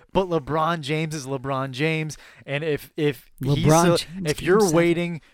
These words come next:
Speaker 1: if you're still for some reason waiting for him to solidify his legacy as one of the all-time greats, you can't be at this point. But if you are, and, and he, he's gonna try to get forty-five in that game because
Speaker 2: Yep.
Speaker 1: he's had to do that for them to win.
Speaker 2: And he knows in his head,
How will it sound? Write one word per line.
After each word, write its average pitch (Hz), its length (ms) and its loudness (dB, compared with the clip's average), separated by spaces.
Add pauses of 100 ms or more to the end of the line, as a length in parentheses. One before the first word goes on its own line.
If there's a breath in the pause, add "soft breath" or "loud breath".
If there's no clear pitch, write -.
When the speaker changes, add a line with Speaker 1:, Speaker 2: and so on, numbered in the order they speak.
(100)
Speaker 1:
if 127 140 -10
you're 151 140 -6
still 165 360 2
for 156 120 -6
some 143 180 -4
reason 143 280 -4
waiting 135 320 -2
for 123 180 -10
him 135 160 -8
to 127 80 -10
solidify 127 640 -4
his 127 180 -8
legacy 131 580 -6
as 120 240 -6
one 113 220 -6
of 120 40 -10
the 123 120 -6
all-time 131 400 -2
greats, 127 400 -8
you 104 180 -20
can't 127 380 -12
be 131 360 -10
at 139 160 -10
this 139 140 -10
point. 143 340 -10
But 123 160 -8 (220 loud breath)
if 160 220 -6
you 139 200 0
are, 135 300 4 (420 soft breath)
and, 160 220 -8 (100)
and 143 220 -6
he, 151 300 -8
he's 160 260 -4
gonna 160 220 -2
try 123 240 -6
to 123 60 -6
get 127 220 -8
forty-five 123 580 -6
in 175 100 -4
that 110 180 -8
game 104 220 -12
because 131 320 -2
Speaker 2:
Yep. - 120 -20
Speaker 1:
he's 190 200 6
had 160 240 6
to 160 80 0
do 165 160 4
that 113 180 -2
for 120 100 -14
them 110 200 -8
to 123 60 -6
win. 117 220 -4
Speaker 2:
And 151 180 6
he 233 320 4
knows 185 440 6
in 139 220 -2
his 170 340 2
head, 147 380 -2